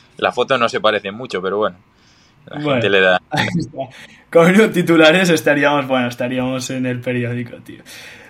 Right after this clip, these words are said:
Speaker 2: Em, después de esta coñita, ¿cómo, o sea, qué crees que te falta o qué crees que falta a Santiago Tarrío para conseguir esa primera victoria en el Tour?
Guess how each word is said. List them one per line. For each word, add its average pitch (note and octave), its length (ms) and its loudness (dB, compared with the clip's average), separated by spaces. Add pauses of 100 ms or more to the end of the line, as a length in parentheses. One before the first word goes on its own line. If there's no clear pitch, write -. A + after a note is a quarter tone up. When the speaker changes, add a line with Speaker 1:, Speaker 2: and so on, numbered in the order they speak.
(140)
Speaker 2:
Em, D#3 800 0 (200)
después D3+ 580 0
de D#3+ 80 2
esta D3 280 2
coñita, C#3+ 520 0
¿cómo, F3+ 600 4 (1500)
o E3+ 80 -2
sea, E3 360 4 (340)
qué G3 180 2
crees A3 180 2
que G3+ 80 -2
te F3 100 4
falta E3+ 380 6
o - 20 8
qué E3 80 4
crees E3+ 160 -2
que E3+ 80 0
falta D#3 180 6
a - 40 4
Santiago D#3 300 2
Tarrío E3 340 6
para C#3+ 200 4
conseguir D3 460 2
esa D#3 260 2
primera C#3 360 -2
victoria C3 360 -2
en B2+ 60 0
el A#2+ 160 -4
Tour? A#2 180 -8